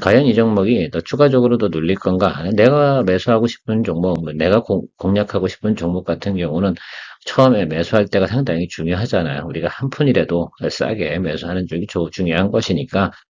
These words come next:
그런 시그널, 또 매수 타임은 상당히 전 중요하다라고 생각을 하고 있습니다.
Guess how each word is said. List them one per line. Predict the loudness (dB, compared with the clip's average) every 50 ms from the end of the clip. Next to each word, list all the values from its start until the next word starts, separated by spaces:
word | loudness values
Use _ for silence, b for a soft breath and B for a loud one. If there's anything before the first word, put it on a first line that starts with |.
| _ _ _ _ _ -2
그런 | 0 2 2 2 2
시그널, | 0 2 4 6 6 4 4 0 -4 -6
또 | -4 0
매수 | 2 2 2 2 2
타임은 | 2 4 4 6 6 4 4
상당히 | 2 2 2 4 6 4 6
전 | 4 0 -2
중요하다라고 | -2 -2 -2 -2 -2 0 -2 -2 -2 -2 -2 -4 -4 -4 -4 -4
생각을 | -2 -2 -2 0 0 0 0 0 -2
하고 | -2 -4 -2 -4 -4
있습니다. | -4 -2 -2 0 0 0 0 -2 -2 0 -2 -2 -2